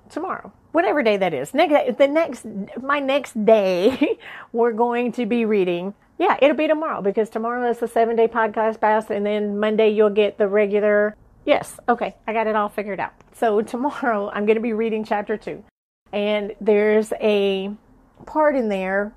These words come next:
where my grandfather had passed away, and I'm at my, at his funeral, and he passes away in the ho-, in the same hospital two floors above me, and I had just given birth to my son.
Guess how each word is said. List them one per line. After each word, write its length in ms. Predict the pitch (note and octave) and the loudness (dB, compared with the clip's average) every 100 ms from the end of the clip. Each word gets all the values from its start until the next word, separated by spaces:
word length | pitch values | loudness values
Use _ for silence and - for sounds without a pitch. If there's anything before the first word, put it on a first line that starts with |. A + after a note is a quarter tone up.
| - | -2
where 300 | G#3 G#3 G3 | 2 2 2
my 160 | G3 F#3 | 0 -2
grandfather 840 | G3 G#3 G3 F#3+ F#3 G3 G3 G3 _ | -2 -2 0 0 2 0 -2 -4 _
had 160 | G3+ - | -4 0
passed 340 | G3 F#3+ - | 2 2 0
away, 380 | G3 F3 D#3+ F#3 - _ _ _ _ | -4 -2 -4 -10 -14 _ _ _ _
and 320 | G#3 F#3+ F#3+ F#3+ | -6 -4 -4 -6
I'm 340 | F#3+ F#3 F#3 | -4 -4 -6
at 460 | - F#3+ G3 - G#3 | -2 -2 -2 -4 -4
my, 520 | G3 F#3 F3+ F3 - _ - | -2 0 -2 -4 -8 _ -2
at 160 | G3 G3 | 0 2
his 200 | G#3+ - | 0 0
funeral, 420 | G#3+ F3+ E3 E3 G#3 | -6 -4 -4 -6 -2
and 100 | A3 | -2
he 80 | |
passes 460 | G#3+ C4 C4 D4 A#3 | -2 -6 -6 -6 -6
away 500 | G#3 G#3 A3+ G#3+ G3 | -4 -2 -2 -2 -4
in 260 | - G3+ F#3+ | -4 -6 -4
the 80 | |
ho-, 220 | - A3 - | -4 -4 -4
in 100 | G3 | -6
the 80 | F#3 | -6
same 320 | - G3+ A#3 | -6 -6 -4
hospital 500 | G#3+ F#3+ - F3+ F3+ | -6 -6 -8 -6 -6
two 200 | - A#3 | -6 -8
floors 360 | - G#3 G3+ F#3 | -4 -2 0 -2
above 320 | F#3 G#3+ G3 | 0 0 0
me, 300 | E3+ E3 F#3 _ _ _ - | -6 -8 -10 _ _ _ -2
and 140 | G#3+ | 0
I 60 | G3 | 2
had 160 | G3 F#3 | 0 0
just 220 | G#3 - | -2 0
given 240 | G3 F#3 | -2 0
birth 220 | F#3 F3+ - | 0 0 -2
to 80 | |
my 160 | F3 E3 | -6 -6
son. 420 | - F3 - F#3+ | -4 -4 -4 -12